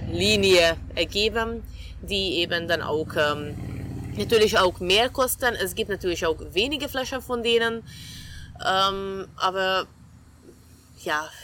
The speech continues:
das, das gehört natürlich dann auch dazu. Man hat auch die Möglichkeit, einfach genug Weine von uns zu kaufen, die auch für, für ganz normales Geld, sag ich mal,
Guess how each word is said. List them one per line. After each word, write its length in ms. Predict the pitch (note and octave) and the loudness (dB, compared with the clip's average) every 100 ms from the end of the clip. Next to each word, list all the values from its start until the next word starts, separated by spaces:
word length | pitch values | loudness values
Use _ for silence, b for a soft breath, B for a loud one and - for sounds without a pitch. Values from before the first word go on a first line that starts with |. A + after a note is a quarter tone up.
| B - | B -2
das, 300 | G3 - - | 0 0 0
das 180 | G#3+ G3+ | -2 2
gehört 300 | A#3+ A#3 A3+ | 4 6 4
natürlich 380 | A3 A3+ G3 F#3 | 0 0 2 2
dann 160 | F#3 - | 0 0
auch 280 | F3 F3+ | 0 0
dazu. 460 | F3 E3+ - F3+ F3 B B B B B | -2 -4 -2 -2 -4 B B B B B
Man 200 | G3 G3 | 2 4
hat 260 | G#3+ A3+ - | 4 0 2
auch 220 | F3+ F#3+ | 2 2
die 80 | F#3 | 0
Möglichkeit, 720 | F3 F3+ F#3 F3 - E3+ E3+ | 0 0 0 -2 2 2 2
einfach 380 | - E3 - E3 | -4 -4 0 0
genug 380 | E3 E3+ F#3 F3 | 0 0 0 0
Weine 280 | E3 F3 F3+ | 2 2 0
von 180 | - E3 | -4 -6
uns 160 | E3 | -6
zu 80 | E3+ | -6
kaufen, 560 | - D#3 E3+ F3 E3+ F3 B B - | 0 2 2 0 -2 -6 B B -6
die 320 | E3 D#3+ D#3+ D#3+ _ _ | -4 -2 -4 -14 _ _
auch 160 | D#3 D#3+ | -8 -6
für, 340 | - E3 D#3 | -2 2 2
für 300 | - E3+ D#3 D#3+ - - | 2 -2 -2 -4 -10 -2
ganz 240 | D#3+ D#3+ | -2 0
normales 440 | E3 D#3 D#3 D3+ | 0 2 2 0
Geld, 220 | - D3 - | -4 -4 -4
sag 180 | D3+ | -6
ich 160 | D3+ - | -6 -6
mal, 260 | D3+ D3 | -6 -4